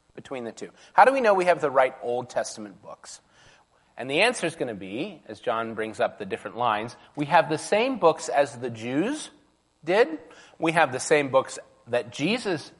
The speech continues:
did, and we have the same books that Jos-, uh, that Jerome did. And you're like, "What, Jerome? How does he fit on that list?" Well, I'll tell you in a little bit. Okay, next slide. We have the same Old Testament books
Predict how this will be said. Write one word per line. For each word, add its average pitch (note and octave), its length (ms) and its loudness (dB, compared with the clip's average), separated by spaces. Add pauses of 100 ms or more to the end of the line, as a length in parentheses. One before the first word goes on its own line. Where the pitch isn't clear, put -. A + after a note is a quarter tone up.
did, B2 400 -4 (460)
and C3+ 160 -4
we C#3 100 -4
have B2+ 220 2
the B2 80 -8
same C#3+ 360 -6
books - 500 -4 (440)
that A2 360 0
Jos-, - 420 -10
uh, A2 200 2
that G#2 440 -6
Jerome C#3 560 -2
did. C#2+ 220 -16 (160)
And F#2+ 240 -12
you're G2 100 -10
like, F2+ 260 -10
"What, B2 220 -10
Jerome? A2 380 -8
How C3+ 140 -10
does A#2 120 -14
he B2+ 80 -18
fit G#2+ 200 -8
on F2+ 160 -12
that E2+ 180 -16
list?" - 220 -20 (220)
Well, D#3 140 -2
I'll D#3 60 2
tell - 180 -10
you - 100 -20 (140)
in F#2+ 80 -20
a F#2+ 60 -16
little F2 140 -12
bit. D#2 120 -20 (880)
Okay, G2 220 -6 (240)
next F3 220 0
slide. F#2 280 -2 (300)
We A3 240 0
have B3 240 4
the F3+ 100 -4
same A#3+ 520 -4 (160)
Old G3 260 2
Testament F3+ 540 -8
books G#2+ 360 -4